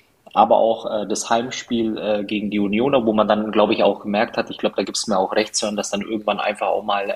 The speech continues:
ähm, ja, der Akku, äh, ein bisschen leerer wurde. Trotz alledem, du stehst jetzt mit zwanzig Punkten da. Ich hätte mir irgendwas in mir hat sich immer gewünscht, äh, dass da,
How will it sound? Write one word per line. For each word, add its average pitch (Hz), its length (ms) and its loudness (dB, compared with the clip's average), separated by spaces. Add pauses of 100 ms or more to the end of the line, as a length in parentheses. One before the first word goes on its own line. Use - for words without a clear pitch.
ähm, 98 200 -14 (640)
ja, 98 300 4 (100)
der - 160 4
Akku, 110 380 2 (120)
äh, 104 360 -2
ein 101 160 -6
bisschen 110 280 0
leerer 117 300 6
wurde. 123 240 2 (300)
Trotz 120 240 4
alledem, 123 540 2 (320)
du 117 60 -4
stehst 123 300 2
jetzt 120 180 -2
mit 107 120 -2
zwanzig 120 420 0
Punkten 120 400 -6
da. 113 300 4
Ich - 200 -4
hätte 120 180 -2
mir 117 340 0 (520)
irgendwas 135 320 6
in 131 160 -2
mir 127 180 2
hat 117 160 0
sich 123 140 -4
immer 123 180 0
gewünscht, 123 520 2
äh, 110 220 -2
dass 110 200 0
da, 107 400 2